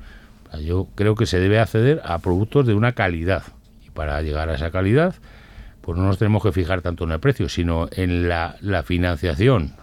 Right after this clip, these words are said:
en ese precio máximo de financiación que nos marcó el Ministerio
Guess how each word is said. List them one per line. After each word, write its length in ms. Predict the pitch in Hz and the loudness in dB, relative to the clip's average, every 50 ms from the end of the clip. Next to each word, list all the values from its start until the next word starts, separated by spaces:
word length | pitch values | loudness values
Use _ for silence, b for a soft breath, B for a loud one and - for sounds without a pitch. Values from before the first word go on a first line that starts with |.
| - - - | -20 -18 -12
en 160 | 85 85 87 90 | -8 -6 -2 -2
ese 220 | 87 - 107 98 | 0 0 0 -2
precio 400 | 92 - 110 107 98 - 104 101 | 0 0 0 0 0 2 0 0
máximo 340 | 95 104 95 95 98 95 98 | 2 0 0 0 0 2 2
de 80 | 95 90 | 2 2
financiación 560 | 87 92 92 92 90 95 90 85 107 117 101 | 2 0 0 0 0 0 0 0 0 0 0
que 80 | 95 87 | 0 0
nos 120 | 85 85 | 0 0
marcó 280 | 82 80 82 - 95 92 | 0 -2 -4 -2 -2 -2
el 60 | 90 | 0
Ministerio 580 | 92 92 92 90 - - 123 127 143 151 165 | 2 2 0 0 0 0 2 2 2 2 0